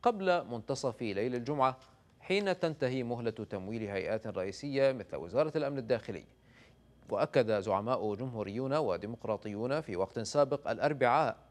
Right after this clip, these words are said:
أنهم سيمررون القانون ويرسلونه إلى مكتب الرئيس.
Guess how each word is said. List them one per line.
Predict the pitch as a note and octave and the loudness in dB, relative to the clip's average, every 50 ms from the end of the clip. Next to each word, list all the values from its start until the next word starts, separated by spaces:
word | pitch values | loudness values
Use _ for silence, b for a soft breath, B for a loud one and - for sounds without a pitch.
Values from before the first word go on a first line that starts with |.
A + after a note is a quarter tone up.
| - - | -14 -10
أنهم | G2 F#2 F2 F2+ F#2 G2+ A2 G#2+ G#2+ G#2 - | -10 -8 -6 -6 -6 -6 -6 -4 -6 -6 -8
سيمررون | - - G2+ G2 G2+ G2 G2+ G2+ G#2+ G#2+ C3+ F#3 G#3 G#3 | -8 -8 -8 -6 -6 -6 -6 -4 -2 0 0 2 2 2
القانون | E3+ - - C#3 B2+ A2+ G#2+ G#2+ C#3 E3 E3+ b b b b b b - | 0 0 0 0 0 0 -2 -4 -4 -6 -8 b b b b b b -8
ويرسلونه | - F#2 E2+ - - A#2 A2+ B2+ D3 C#3+ B2+ A#2 A#2 A#2 A2+ - - | -6 -6 -6 -6 -8 -6 -4 -4 -2 -2 -2 -2 -2 -4 -4 -4 -4
إلى | C#3 C3+ A2 G2+ F#2+ F#2 | -2 0 0 0 0 0
مكتب | F2+ G2 G2 - - - F#2+ F2 F2 - - _ _ _ - - | -2 -6 -8 -10 -8 -8 -8 -8 -8 -12 -20 _ _ _ 2 2
الرئيس. | A#2 - - - - C2 - - - - | 2 2 0 -8 -8 -4 -4 -2 -2 -4